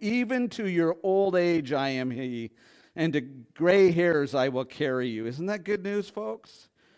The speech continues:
You don't have to carry yourself. "I have made and I will bear, I will carry and I will save. To whom will you liken me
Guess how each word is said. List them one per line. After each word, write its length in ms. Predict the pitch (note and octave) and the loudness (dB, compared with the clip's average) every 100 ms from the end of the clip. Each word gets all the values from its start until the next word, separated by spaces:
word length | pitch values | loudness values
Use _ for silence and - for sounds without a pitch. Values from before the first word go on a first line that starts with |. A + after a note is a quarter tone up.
| _ - | _ -4
You 140 | D#3 | 0
don't 180 | A#3 A#3 | 2 2
have 140 | A3+ | 2
to 80 | A#3 | -2
carry 460 | - A3 A#3 G#3+ G3 | 0 4 6 6 6
yourself. 680 | D#3 - D#3 B2+ A2 G#2+ - _ _ _ _ _ _ _ _ _ _ _ _ _ _ _ _ _ _ | 2 0 0 0 -2 -8 -20 _ _ _ _ _ _ _ _ _ _ _ _ _ _ _ _ _ _
"I 180 | C3+ E3 | -2 2
have 220 | D#3 B2+ | 2 0
made 600 | C3 D3 C#3+ B2+ A2+ G2 | -4 -2 0 0 -2 -6
and 160 | C3+ B2 | -8 -4
I 140 | B2+ | -4
will 180 | C3 A#2+ | -4 -4
bear, 540 | G2+ B2 C3 A#2+ G#2+ - | -2 -2 0 -2 -6 -2
I 200 | C#3+ C3+ | -2 -2
will 160 | B2+ | -4
carry 600 | B2+ - C#3 B2+ B2 A2+ A#2+ | -8 -6 -4 -2 -4 -8 -8
and 120 | B2 | -6
I 140 | A#2+ | -4
will 200 | A#2 A2 | -6 -8
save. 520 | G#2 - A#2+ A2+ G#2 - - _ - | -10 -6 -4 -2 -4 -10 -20 _ -12
To 120 | C3+ | -12
whom 380 | - F3 F#3+ E3+ | -8 -6 -4 -2
will 160 | C#3+ | -2
you 220 | B2+ B2+ | -2 -4
liken 520 | A2+ A2 A#2 - G#2+ G#2+ | -4 -4 -6 -8 -10 -6
me 300 | A2+ G#2+ | -6 -6